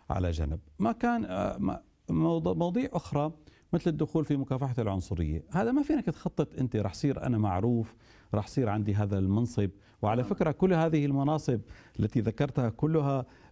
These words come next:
Speaker 1: مناصب، يعني، تطوعية.
Speaker 2: مم.
Speaker 1: يعني، ما في مردود مالي. هذا لما عم تذهب لشيء، بتزور مؤتمرات وغير
Speaker 2: على
Speaker 1: ذلك،
Speaker 2: حسابك
Speaker 1: هذا
Speaker 2: الشخصي.
Speaker 1: كلياته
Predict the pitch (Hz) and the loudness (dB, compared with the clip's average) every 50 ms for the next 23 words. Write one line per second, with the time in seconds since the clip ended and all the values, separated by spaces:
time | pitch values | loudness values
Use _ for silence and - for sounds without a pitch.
0 | _ - 104 110 113 123 139 143 - - 139 127 117 107 117 113 110 107 107 110 | _ 0 0 2 2 2 0 -2 -2 0 -2 0 0 0 0 0 2 2 2 2
1 | 110 107 101 - 117 - 127 113 107 107 120 135 120 87 71 71 - - - 131 | 2 0 0 -2 -2 0 0 0 2 0 0 0 0 -2 -2 -4 -8 -10 -8 -6
2 | 123 120 - 80 80 82 87 95 101 113 139 135 - 139 127 120 107 104 101 104 | -6 -4 -2 0 0 2 2 2 2 2 0 0 0 0 0 0 0 0 0 0
3 | 117 127 101 104 107 110 107 90 82 82 87 95 101 92 95 92 95 98 98 92 | 0 0 2 2 2 2 2 0 0 0 0 0 0 0 0 0 2 0 0 -2
4 | 90 90 - 165 160 151 147 131 110 110 107 104 - 131 127 123 110 95 - - | -4 0 0 0 2 2 0 0 0 -2 -4 -2 0 0 0 0 -2 -4 -4 -2
5 | 110 92 92 135 147 143 135 - - - - 110 101 110 110 113 117 113 110 107 | -2 0 0 0 0 0 -2 -4 -4 -2 -2 0 0 2 2 2 2 0 -2 -4
6 | - - - - - - - _ - 98 117 131 131 131 - 131 120 123 139 147 | -6 -14 -20 -20 -20 -20 -14 _ -2 0 2 2 0 0 0 0 0 0 -2 -2
7 | 127 135 143 139 143 127 - 170 170 165 156 - 156 | 0 0 0 0 -2 -2 0 0 0 0 0 0 -2